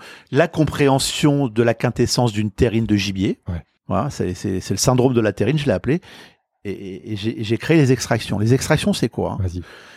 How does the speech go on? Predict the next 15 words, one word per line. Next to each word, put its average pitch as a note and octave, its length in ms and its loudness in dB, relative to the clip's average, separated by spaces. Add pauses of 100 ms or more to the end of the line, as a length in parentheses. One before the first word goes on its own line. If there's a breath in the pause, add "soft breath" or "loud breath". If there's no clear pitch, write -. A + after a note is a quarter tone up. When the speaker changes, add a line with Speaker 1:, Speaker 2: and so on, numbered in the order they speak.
(160 loud breath)
Speaker 1:
C'est - 200 0
la B2 100 4
cuisson G3+ 480 0
des A#2+ 340 2
éléments C3 540 4
que - 140 -4
l'on G2+ 100 2
veut G#2 140 0
traiter - 340 0
en G2 100 2
sauce D#3 380 0
à G2+ 40 2
la G2 120 2
juste A#2 360 0
température. F2 680 -6